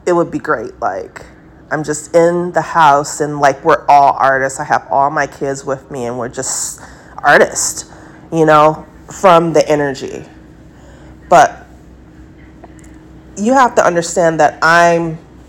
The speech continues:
a target. I still am a target. It's like people that are older than me, right?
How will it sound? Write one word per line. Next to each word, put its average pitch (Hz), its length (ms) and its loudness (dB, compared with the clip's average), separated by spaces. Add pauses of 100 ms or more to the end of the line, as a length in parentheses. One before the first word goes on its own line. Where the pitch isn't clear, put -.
(460)
a 143 80 0
target. - 680 -8
I 160 80 0
still 208 320 4
am 208 180 6
a 165 60 -4
target. - 500 -8 (400)
It's - 160 -2
like 170 420 2 (240)
people 233 640 2 (640)
that 165 180 4
are 160 180 2
older 156 240 4
than 85 160 -8
me, - 220 -12 (240)
right? 147 300 0